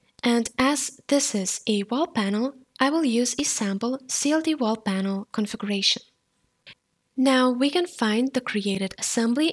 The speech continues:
in the project browser under Assemblies,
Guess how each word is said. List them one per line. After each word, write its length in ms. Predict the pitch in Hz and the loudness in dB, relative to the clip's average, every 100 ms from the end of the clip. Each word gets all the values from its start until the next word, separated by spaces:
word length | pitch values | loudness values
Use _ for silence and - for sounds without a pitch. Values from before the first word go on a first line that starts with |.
| 320 | 0
in 120 | 302 | 0
the 60 | 320 - | -2 -2
project 360 | 226 226 262 | 0 0 -2
browser 440 | 214 196 202 247 240 | -2 -2 0 -2 -2
under 360 | 202 196 196 190 | -2 -2 -2 -4
Assemblies, 680 | 202 - 220 208 196 - - | -4 -2 -2 -2 -6 -10 -12